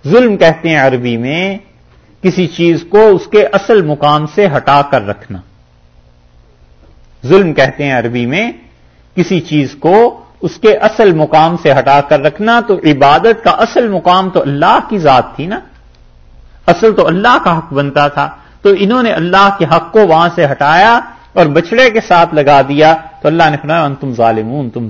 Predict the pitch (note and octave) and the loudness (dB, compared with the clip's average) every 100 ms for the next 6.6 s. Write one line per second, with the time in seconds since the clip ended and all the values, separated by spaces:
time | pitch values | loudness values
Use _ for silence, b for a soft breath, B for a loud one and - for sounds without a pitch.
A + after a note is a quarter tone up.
0 | G#2+ F#3 D#3+ D3 C3+ D3 D#3 G#3+ G#3 F3+ | -2 -2 0 -2 0 -2 0 0 0 -4
1 | D#3+ D#3 D#3 E3 E3 B2 - E3+ A#3 D4 | -6 -6 -6 -4 -4 -6 -6 -2 0 2
2 | B3+ G#3 F3+ D3+ C#3+ C#3 C#3 D3+ D3+ D#3 | 0 -2 -2 -2 -2 -2 0 2 0 -2
3 | B B B D3+ - - D3 E3 G3+ A#3 | B B B -2 0 0 0 0 0 -2
4 | - C#3+ C#3+ D#3+ - - D3 D3+ D3 C#3 | 0 2 2 0 -10 -12 -10 -8 -4 -4
5 | C3+ C3 B2 C#3 C3 F3 G3+ G#3+ b b | -4 -6 -6 -6 -4 -4 -4 -4 b b
6 | _ C#3 C3+ - F#3+ D#3 | _ 0 0 2 2 2